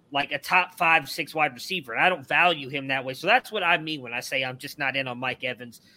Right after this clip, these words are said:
Uh, but, I mean, he is phenomenal. Was it seven straight years of a thousand plus yards or, or thousand rece-, yards receiving? Uh, you, you're not an elite, probably almost borderline Hall of Fame player if you're not doing that. So I, I do think Mike Evans is a really good wide receiver. At fifteen,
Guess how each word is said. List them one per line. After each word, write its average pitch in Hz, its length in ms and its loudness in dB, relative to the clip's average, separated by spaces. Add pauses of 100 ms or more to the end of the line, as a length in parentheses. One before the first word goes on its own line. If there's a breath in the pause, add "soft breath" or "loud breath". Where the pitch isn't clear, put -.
(180 soft breath)
Uh, 147 200 4
but, 190 120 4
I 220 40 6
mean, 226 140 2
he 254 200 4
is 247 120 0
phenomenal. 185 380 0
Was 156 180 -2
it 139 80 -12
seven 170 380 -2
straight 185 340 0
years 160 260 -2
of 170 100 -6
a 165 60 -6
thousand 165 420 0
plus 175 300 -2
yards 170 300 -2
or, 165 140 -8
or 151 60 -6
thousand 170 380 0
rece-, 175 380 -10
yards 170 300 -2
receiving? 190 480 -6 (380 soft breath)
Uh, 151 220 6
you, 175 240 -6
you're 208 220 2
not 214 340 8
an 190 120 6
elite, 185 400 0
probably 190 500 0
almost 170 400 -6
borderline 165 480 2
Hall 170 220 2
of 143 80 -8
Fame 147 200 -6
player 113 520 -4
if 107 120 -18
you're 147 100 0
not 135 200 0
doing 120 240 -8
that. 101 160 -8
So 127 140 -6
I, 123 260 -4
I 147 60 2
do 175 160 -4
think 160 200 -4
Mike 147 220 0
Evans 131 260 -4
is 120 120 -18
a - 80 -20
really 120 160 -12
good 110 160 -16
wide 107 180 -10
receiver. - 400 -20 (600 soft breath)
At 185 260 8
fifteen, 196 760 0